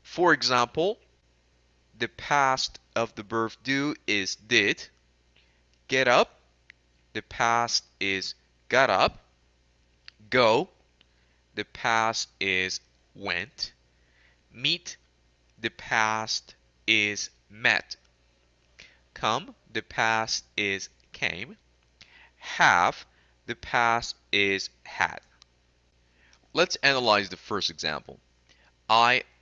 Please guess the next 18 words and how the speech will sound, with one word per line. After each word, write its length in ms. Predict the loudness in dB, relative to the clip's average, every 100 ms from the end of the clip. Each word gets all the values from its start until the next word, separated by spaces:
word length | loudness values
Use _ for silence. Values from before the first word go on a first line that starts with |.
| _ -6
did 220 | -6 -4
my 200 | -4 -4
homework. 580 | -4 -10 -10 -14 -16 -20 _ _ _ _ _ _ _ _ _ _ -20 -20
First, 360 | -4 0 2 2
we 180 | 4
add 200 | 6 4
the 60 | 2
subject 540 | 0 0 0 -2 -4 -4
I. 380 | -8 -8 -12 -14 -20 _ _ _ _ _ _ _ _ _ -20 -20 -20 _
Then 300 | 0 0 0
we 220 | -6 -6
include 420 | -8 -8 -8 -8
the 60 | -10
verb 360 | -6 -4 -4 -8 _ _ _ _ _ _ -4
in 180 | -2 -2
the 80 | -8
past 540 | -2 0 0 -2 -6
tense, 560 | -6 -6 -6 -8 -10